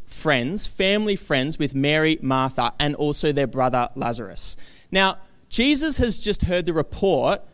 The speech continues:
that Lazarus was really sick, and Jesus decided to wait a few days and then to come to the rescue. And that is where we pick up the story in verse five.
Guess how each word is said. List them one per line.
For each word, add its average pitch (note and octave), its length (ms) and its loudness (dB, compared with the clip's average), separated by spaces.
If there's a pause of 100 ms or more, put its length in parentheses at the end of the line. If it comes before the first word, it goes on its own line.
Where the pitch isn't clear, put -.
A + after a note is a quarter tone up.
(220)
that E3 140 2
Lazarus E3+ 560 4
was D3 220 2
really C#3 200 4
sick, - 600 0 (400)
and F#3+ 160 2
Jesus B3+ 320 0
decided G3 380 2
to E3+ 100 0
wait D#3 240 2
a E3 40 -6
few D3+ 220 -2
days C3+ 460 0 (400)
and D3+ 160 2
then E3 440 0
to D#3+ 140 0
come C3 260 -2
to C3+ 100 -4
the A#2+ 100 -2
rescue. A2+ 460 -4 (340)
And D#3+ 140 2
that G3 100 2
is A#3 140 -2
where G3+ 100 2
we F3+ 80 4
pick - 220 -2
up E3 100 0
the - 80 -4
story D3 380 2
in C#3 100 0
verse B2 300 0
five. - 560 -2